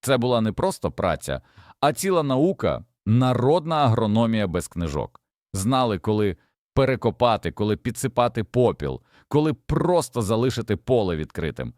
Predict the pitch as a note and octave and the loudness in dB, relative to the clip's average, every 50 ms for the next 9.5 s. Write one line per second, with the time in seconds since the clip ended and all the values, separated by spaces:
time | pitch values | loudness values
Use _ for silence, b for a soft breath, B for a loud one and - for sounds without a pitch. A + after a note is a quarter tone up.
0 | _ _ _ _ _ _ - B2+ A#2+ - - A#2+ C3 D3+ E3 C3+ D#3+ D#3 D3 C#3+ | _ _ _ _ _ _ -2 -2 -2 0 2 2 4 4 4 2 0 -2 -2 0
1 | C#3+ A#2+ F#2+ A2+ G#2+ G2 - - A#2 G#2 - G#2+ G2+ - - E2+ E2 D#2 C#2+ C#2 | 0 0 0 0 -2 -2 -2 -4 -4 -4 -2 -4 -6 -4 -4 -2 -2 -2 -2 -2
2 | C#2 C#2+ - - F#2 G2+ G#2 G2 F2+ - - G2+ F#2+ F2+ F2+ F2 D#2 E2 D#2 D2+ | -4 -6 -4 -2 -2 0 0 -2 -4 -4 -4 -2 0 0 0 0 0 -2 -4 -4
3 | D2 C#2+ F2 D#2+ D#2+ F2 D#2 C#2+ B1+ A1 - _ _ _ _ _ _ _ _ _ | -4 -4 -4 -4 -4 -4 -4 -6 -6 -10 -12 _ _ _ _ _ _ _ _ _
4 | _ _ _ _ _ _ _ _ _ _ _ _ _ _ _ - - - - D3 | _ _ _ _ _ _ _ _ _ _ _ _ _ _ _ -14 -8 -4 0 2
5 | D#3 D3+ C3 B2+ C#3+ C3+ C3 C3 B2+ B2 B2 G#2+ F#2+ G#2+ G#2+ A#2 D3 F3 F3+ - | 2 2 2 0 0 0 0 0 0 0 0 0 0 -2 -2 0 -2 -2 -4 -4
6 | - C2 A#1 - - _ _ _ _ _ _ _ _ - C3 D#3 F#3+ F3 - - | -6 -8 -8 -10 -16 _ _ _ _ _ _ _ _ 2 2 4 2 2 -2 -4
7 | E3 E3 D#3+ D#3 D3 A#2+ A#2+ A#2 A#2 A#2 A2+ G#2+ G#2 G2 F#2 C3 D#3 F3 F3 E3+ | -4 -4 -2 -2 0 2 0 2 2 2 2 2 2 2 0 0 0 -2 -2 -4
8 | E3 D3+ C3 - A2+ A#2 F#2+ - _ - A#2 C3 C3 C#3 C#3 C3 C3 B2+ A#2+ A2+ | -6 -6 -4 -2 -2 -2 -2 -2 _ 2 2 2 2 0 0 0 0 2 2 2
9 | G#2+ F#2 D2+ - - G1+ - - - - | 0 0 -2 -6 -10 -14 -18 -20 -20 -20